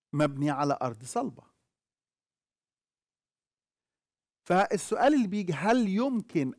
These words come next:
أن يكون تلاميذ المسيح هم الذين حرفوا قصة صلب المسيح؟ يعني المسيح ما يكونش صلب وما يكونش مات،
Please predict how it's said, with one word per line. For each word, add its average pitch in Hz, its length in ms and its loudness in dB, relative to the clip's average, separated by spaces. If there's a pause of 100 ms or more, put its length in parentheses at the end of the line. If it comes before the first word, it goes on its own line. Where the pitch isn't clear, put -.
أن 165 140 0
يكون 185 500 -4
تلاميذ 156 520 -2
المسيح 131 640 -6 (2250)
هم 285 220 2
الذين 214 720 2 (140)
حرفوا 175 640 0 (100)
قصة - 320 -8
صلب 160 320 -4
المسيح؟ 127 540 -10 (3250)
يعني 147 220 0
المسيح 156 480 -2
ما 151 100 -2
يكونش 180 500 -4 (240)
صلب 160 440 -4 (240)
وما 123 180 -6
يكونش 151 400 -8
مات، 139 400 -4